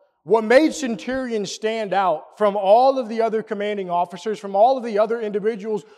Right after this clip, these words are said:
who were in charge, who had some form of authority, was that centurions always fought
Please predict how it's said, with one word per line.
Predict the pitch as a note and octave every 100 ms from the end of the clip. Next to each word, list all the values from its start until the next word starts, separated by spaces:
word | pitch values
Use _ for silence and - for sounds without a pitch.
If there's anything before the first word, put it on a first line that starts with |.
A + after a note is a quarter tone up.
| _ B3
who |
were | C4 C4
in | B3 B3+ A#3+
charge, | - B3+ B3+ B3 A#3+
who | B3+
had | B3+
some | - C#4 C#4
form | - C4+ C4+ A#3+
of | A#3 G3+
authority, | F#3 D#4 E4+ A#3 D#3+ D3 F3+ G#3+ - _ _ _ -
was | F3+ F#3+
that | A#3 F#3
centurions | A#3 A3 - D#4+ D4 A#3 G#3 G3 -
always | G#3 B3 B3 A#3+ G#3 -
fought | - B3 A3+ B3 -